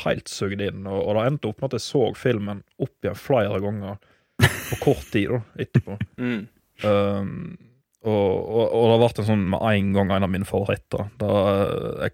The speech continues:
Speaker 1: jeg klarte liksom ikke å, å gi slipp på den filmen der.
Speaker 2: Mm.
Speaker 1: Um, så,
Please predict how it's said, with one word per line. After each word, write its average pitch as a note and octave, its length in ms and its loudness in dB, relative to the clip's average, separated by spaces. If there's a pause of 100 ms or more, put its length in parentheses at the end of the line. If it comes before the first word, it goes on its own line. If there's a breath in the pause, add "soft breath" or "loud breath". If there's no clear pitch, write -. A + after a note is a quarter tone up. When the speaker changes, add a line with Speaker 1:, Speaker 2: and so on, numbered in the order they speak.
Speaker 1:
jeg - 160 -4
klarte G#2+ 420 4
liksom G2+ 300 -6
ikke - 240 -8
å, - 120 -2 (280)
å G2+ 80 -2
gi F#2+ 100 -2
slipp - 300 -4
på F2+ 140 -4
den G2 100 -6
filmen G2 320 -4
der. A2 140 -8 (240)
Speaker 2:
Mm. A#2 240 -4 (560)
Speaker 1:
Um, F#2 480 -2 (500)
så, - 400 -6